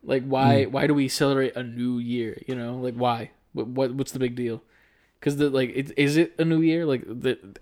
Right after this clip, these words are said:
Speaker 1: I go to the same job the next day anyway. Nothing changed, really, at all. Same thing with
Speaker 2: Goals.
Speaker 1: daylight saving time. You know, like,
Speaker 2: <laughs>
Speaker 1: daylight saving time's stupid. You know,
Speaker 2: It's a time of reflection and looking forward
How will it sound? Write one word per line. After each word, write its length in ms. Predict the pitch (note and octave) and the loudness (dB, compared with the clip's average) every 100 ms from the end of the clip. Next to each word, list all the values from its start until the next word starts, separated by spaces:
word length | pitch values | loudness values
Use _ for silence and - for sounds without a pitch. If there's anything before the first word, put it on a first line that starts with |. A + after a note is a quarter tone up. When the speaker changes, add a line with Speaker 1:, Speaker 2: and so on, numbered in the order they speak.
| - - | -6 0
Speaker 1:
I 120 | C3+ | 4
go 180 | C#3+ C#3+ | 6 6
to 340 | C#3 B2+ B2+ - - - _ - | 4 2 0 -4 -20 -20 _ -8
the 120 | D3 | -2
same 300 | C3+ D3+ C#3 | 2 2 2
job 420 | C3+ C#3+ D3 B2+ B2+ | 2 4 4 2 -6
the 140 | - C3+ | -4 -2
next 240 | C3 C3 C3+ | 0 -2 -2
day 320 | C3 C3+ C3 - | 0 0 -4 -8
anyway. 380 | C3 D3 C3+ C3+ | -6 -2 -2 0
Nothing 280 | C3+ C3+ B2+ | 0 -2 -2
changed, 500 | C3 C3 C3 - - _ _ _ _ C#3 | -4 -4 -6 -10 -16 _ _ _ _ 0
really, 400 | C#3 C3+ C#3+ - | 2 2 0 -4
at 200 | B2+ C3 | -2 2
all. 300 | C3 C3+ C#3+ - | 4 2 -2 0
Same 200 | C3 F3 | 6 8
thing 100 | F#3+ | 8
with 80 | D#3 | 8
Speaker 2:
Goals. 80 | B2+ | 8
Speaker 1:
daylight 260 | A2 D3 D3 | 6 6 4
saving 440 | - D#3+ D#3+ B2 | 4 4 2 0
time. 300 | B2 B2+ A2 | -4 -6 -6
You 80 | A#2 | -6
know, 200 | B2+ C3+ | -4 0
like, 200 | C#3 B2 G#2 - | 2 2 2 -2
Speaker 2:
<laughs> 200 | - - | -12 0
Speaker 1:
daylight 240 | C#3+ C#3+ | 4 4
saving 200 | C#3+ D#3+ | 6 4
time's 220 | C#3+ A#2+ - | 4 -2 -4
stupid. 400 | - C3 G2+ G2+ - - - - - - | -2 -2 -2 -8 -14 -20 -20 -20 -18 -10
You 120 | B2 | -6
know, 160 | B2 C3+ - | -6 -4 2
Speaker 2:
It's 160 | E3 | 4
a 40 | F#3+ | 4
time 380 | - A3 G#3+ G3 | 2 0 0 2
of 180 | D#3 | 4
reflection 680 | D#3 D3 - D#3+ - - C3+ | 2 2 2 2 2 0 2
and 120 | A#2 A2 | 4 4
looking 260 | D3 D3 | 4 0
forward 540 | A#2 - A#2+ F#2+ D#2+ | -2 -2 -4 -4 -8